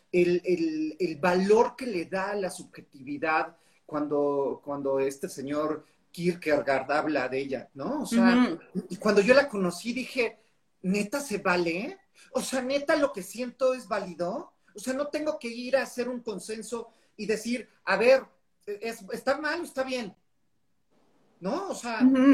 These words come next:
Speaker 1: ¿está, está bien que me guste el fútbol? O sea, no es, no es, no es prole, no es como, ¿eh?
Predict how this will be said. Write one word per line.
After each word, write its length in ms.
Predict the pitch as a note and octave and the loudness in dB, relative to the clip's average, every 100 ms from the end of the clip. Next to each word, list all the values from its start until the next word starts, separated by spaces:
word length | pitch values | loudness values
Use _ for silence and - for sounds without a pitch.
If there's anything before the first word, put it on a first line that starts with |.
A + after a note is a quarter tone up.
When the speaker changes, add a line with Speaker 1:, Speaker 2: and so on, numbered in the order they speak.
| F#3 | 4
Speaker 1:
¿está, 180 | F#3 - _ _ | -2 -12 _ _
está 200 | _ C4+ | _ -4
bien 340 | C4+ C4 B3+ | -2 -4 -4
que 80 | E4 | -6
me 100 | C#4 | -6
guste 220 | F#3+ F#3+ | -6 -8
el 80 | C4 | -10
fútbol? 540 | G#3 E3 D3 - F4 - _ _ _ | -10 -4 0 0 -2 -6 _ _ _
O 40 | - | -8
sea, 160 | A3+ | -4
no 140 | A3 A#3+ | 0 -2
es, 200 | A#3+ - _ _ | -4 -12 _ _
no 160 | - G3 | -4 -4
es, 200 | A#3 - | -4 -4
no 140 | F3+ G#3 | -2 -2
es 80 | |
prole, 640 | - - E3+ D#3 D3+ F3 B3+ | -4 2 4 4 2 2 0
no 160 | A#3+ | -2
es 260 | G#3 G3+ - | -4 -4 -8
como, 400 | - B3 E3 B2+ | -4 -2 -2 -4
¿eh? 460 | C3 D3 F3+ B3 | -4 0 4 4